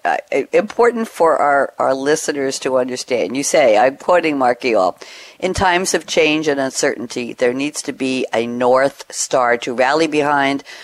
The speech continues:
This is especially true for ecosystems." And here's the important part, "where each independent player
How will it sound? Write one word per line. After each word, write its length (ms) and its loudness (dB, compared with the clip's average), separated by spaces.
This 140 -8
is 140 -2
especially 500 0
true 240 0
for 320 0
ecosystems." 1080 -2
And 160 0
here's 240 0
the 80 -2
important 400 0
part, 260 0
"where 180 2
each 260 -2
independent 640 0
player 520 0